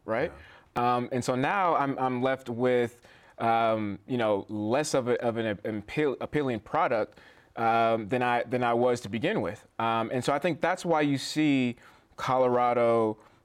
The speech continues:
Speaker 1: um, Utah, uh, or, um, uh, Arizona, Arizona State saying, "You know what? We gotta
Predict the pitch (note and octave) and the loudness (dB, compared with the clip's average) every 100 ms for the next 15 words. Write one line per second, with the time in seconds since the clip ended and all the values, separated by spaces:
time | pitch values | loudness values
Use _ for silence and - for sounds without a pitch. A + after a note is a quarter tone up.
0 | - A2+ A2+ A2 G#2 G2+ G2 A#2 C3+ - | -6 -2 0 0 0 -4 -6 0 0 0
1 | B2 A#2 - A#2+ C3+ A#2+ A#2+ A#2 A2 G#2+ | 0 0 2 2 2 2 2 2 2 -2
2 | G2+ _ - - A2+ B2 B2+ A#2+ B2 A#2+ | -6 _ -14 -4 0 2 4 4 0 2
3 | A#2+ A#2+ A#2 A2 D3 C3+ B2+ A#2+ B2 C#3+ | 2 2 -2 -4 0 0 0 -2 0 0
4 | F3+ E3 A3 C4 F#3+ D#3 | 2 0 0 0 0 0